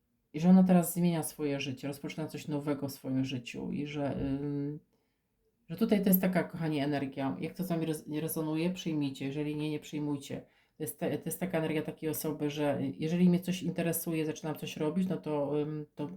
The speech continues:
ta moja moc jest w tym. A jeżeli zmieniam kierunek,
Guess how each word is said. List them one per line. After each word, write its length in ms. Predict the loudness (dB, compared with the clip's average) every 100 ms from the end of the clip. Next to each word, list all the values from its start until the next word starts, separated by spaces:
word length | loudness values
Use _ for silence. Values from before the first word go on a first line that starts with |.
| -8 -4
ta 100 | 0
moja 260 | 2 2 4
moc 340 | 6 6 4
jest 220 | -2 -4
w 120 | -8
tym. 400 | -4 -2 0 -4 -6
A 100 | -4
jeżeli 340 | -2 -2 -4
zmieniam 360 | -2 -2 0 -2
kierunek, 500 | -4 -2 0 2